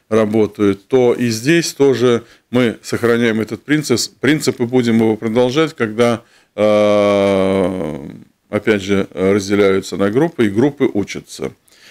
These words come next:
Э, еще раз повторю, что в учении, в обучении, в образовании самым важным,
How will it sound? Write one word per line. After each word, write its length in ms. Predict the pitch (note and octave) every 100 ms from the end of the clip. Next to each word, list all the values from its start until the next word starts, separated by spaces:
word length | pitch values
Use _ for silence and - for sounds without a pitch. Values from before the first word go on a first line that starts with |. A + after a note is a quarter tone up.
| - -
Э, 380 | G#2+ G#2+ G#2 F#2+
еще 240 | A2 E3
раз 120 | D#3
повторю, 460 | - A2+ B2 G#2+ F#2+
что 260 | - A2 G#2
в 60 |
учении, 680 | G#2 - D3 D#3 D3+ G#2+ F#2+
в 80 | G2
обучении, 800 | F#2+ G2+ - B2+ C3 A#2 G2+ F#2+
в 80 | G2
образовании 760 | F#2+ G2 G2+ A2 C#3+ D3 A2+
самым 400 | - A#2+ A#2 G#2
важным, 440 | A2 C3 A#2+ A2+